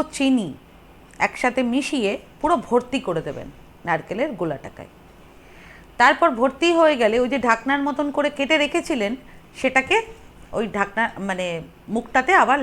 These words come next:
লাগিয়ে দেবেন ভালো করে। এবার লাগানো হয়ে গেলে তারপর একটা লাল মৌলি দিয়ে, মৌলি সুতো দিয়ে আপনারা ওই ঢাকনার মুখটা বন্ধ করে দেবেন। তারপর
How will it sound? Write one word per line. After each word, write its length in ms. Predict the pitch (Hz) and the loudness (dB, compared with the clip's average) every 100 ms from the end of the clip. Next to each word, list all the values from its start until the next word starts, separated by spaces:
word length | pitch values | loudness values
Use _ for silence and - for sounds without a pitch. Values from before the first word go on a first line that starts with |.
| 202 | 2
লাগিয়ে 280 | 160 151 131 | 2 -4 -10
দেবেন 220 | - - - - - - - - - - - - - - - - - - - - - | -14 -18 -20 -20 -20 -20 -20 -20 -20 -20 -20 -20 -20 -20 -16 -16 -14 -16 -18 -14 -4
ভালো 180 | 185 156 - | -2 -2 -6
করে। 160 | - - - - - - - - | -14 -18 -20 -20 -20 -20 -12 -2
এবার 140 | 220 247 | 2 4
লাগানো 280 | 233 226 320 330 | 4 4 4 2
হয়ে 140 | 349 320 | 2 0
গেলে 160 | 240 247 - | 0 0 2
তারপর 260 | 233 226 254 | 2 2 -2
একটা 140 | 254 302 220 | 2 2 4
লাল 280 | 185 226 277 311 240 | 6 8 6 6 2
মৌলি 300 | 208 240 311 202 | 2 2 0 -2
দিয়ে, 180 | 170 185 - - | -4 -6 -8 -8
মৌলি 240 | 190 196 208 | -6 -4 -4
সুতো 220 | 220 247 226 | -4 -2 -2
দিয়ে 180 | 160 160 - - - - - 175 | -4 -10 -10 -16 -20 -20 -6 -6
আপনারা 260 | - 196 214 | -4 -2 -2
ওই 60 | 202 | -2
ঢাকনার 340 | 170 160 196 220 - 175 | -6 -6 -6 -6 -8 -10
মুখটা 280 | 185 - 381 - - - | -6 0 0 0 -10 -2
বন্ধ 180 | 226 208 165 | 0 0 -4
করে 120 | 123 - | -8 -10
দেবেন। 220 | - - - - - - - - - - - - - - - - - - - - - - 170 | -14 -16 -20 -20 -20 -20 -20 -20 -20 -20 -20 -20 -20 -20 -20 -20 -20 -20 -20 -20 -20 -4 4
তারপর 500 | 285 403 - 262 208 | 6 6 6 6 6